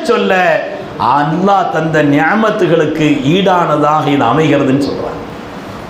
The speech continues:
ஏன்னா நன்றி செலுத்தி முடிக்க இயலாது நம்மளால. அதனால இஸ்திக்ஃபார் செய்யும் பொழுது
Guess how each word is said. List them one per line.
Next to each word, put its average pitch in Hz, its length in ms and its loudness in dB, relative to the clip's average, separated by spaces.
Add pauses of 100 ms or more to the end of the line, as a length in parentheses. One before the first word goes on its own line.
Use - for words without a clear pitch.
(320)
ஏன்னா 165 140 0
நன்றி 202 360 2
செலுத்தி 285 280 2
முடிக்க 226 300 2
இயலாது 220 420 2
நம்மளால. 170 480 0 (540)
அதனால 180 580 2 (120)
இஸ்திக்ஃபார் 294 680 0
செய்யும் 208 360 0
பொழுது 185 680 2